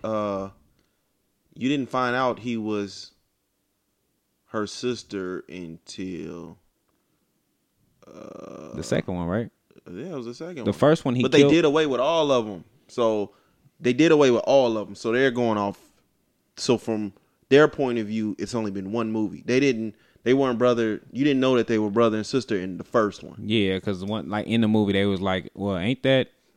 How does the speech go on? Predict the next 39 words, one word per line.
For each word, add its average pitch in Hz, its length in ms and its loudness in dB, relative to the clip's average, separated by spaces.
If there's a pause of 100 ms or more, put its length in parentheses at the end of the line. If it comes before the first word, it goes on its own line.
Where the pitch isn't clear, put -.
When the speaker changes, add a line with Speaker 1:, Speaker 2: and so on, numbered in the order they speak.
(100)
Speaker 2:
ain't 131 140 -2
that 135 160 2
your 120 80 0
mom's, 117 320 0 (280)
ain't 131 140 -2
that 131 160 2
your 110 80 2
grandma's 110 460 0
brother? 107 300 0
'Cause 95 140 -8
she - 140 -4
was, 98 280 -6 (240)
it, 104 280 -4
it's 101 160 -6
her, 127 400 0 (800)
and 98 180 -6
then 101 140 -2
she 113 160 -4
had 104 160 -2
a 98 60 -4
daughter, 95 500 -4 (120)
and 95 120 -6
then 98 80 -6
her 98 100 -4
daughter 95 280 -2
had 90 160 -8
a 92 40 -8
daughter, 82 400 -10 (400)
Speaker 1:
Mm. 110 500 -10 (280)
Speaker 2:
and 95 160 -12
she, 104 140 -10
like, 98 180 -6
raised 104 280 -4
her 98 100 -4
daughter 92 280 -4
to 87 80 -10
be 87 200 -8
a 85 40 -10
killer 85 540 -10